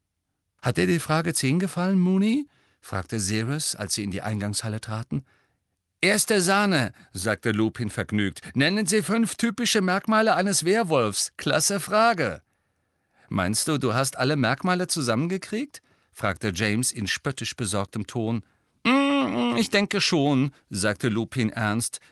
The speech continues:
während sie sich zu der dichten Schar um das Schlossportal gesellten, die begierig hinausdrängte auf das sonnenbeschienene Gelände. „Erstens, mm, er sitzt auf meinem Stuhl.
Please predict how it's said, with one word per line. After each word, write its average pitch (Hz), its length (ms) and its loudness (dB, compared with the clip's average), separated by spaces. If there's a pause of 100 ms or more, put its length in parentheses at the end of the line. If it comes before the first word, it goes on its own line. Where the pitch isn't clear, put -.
während 120 340 0
sie 110 120 -2
sich 104 240 -4
zu - 120 -4
der 98 140 -4
dichten 123 400 -8
Schar 107 320 -2
um 117 80 -4
das 113 140 -6
Schlossportal 110 720 -6
gesellten, 127 580 -4
die 113 140 -4
begierig 110 520 -6
hinausdrängte 98 800 -4
auf 90 140 -14
das - 200 -6
sonnenbeschienene 104 960 -4
Gelände. 87 500 -10 (760)
„Erstens, 262 720 0 (240)
mm, 139 340 -4
er 185 220 2
sitzt 190 320 0
auf 160 120 -2
meinem 139 280 2
Stuhl. 220 520 0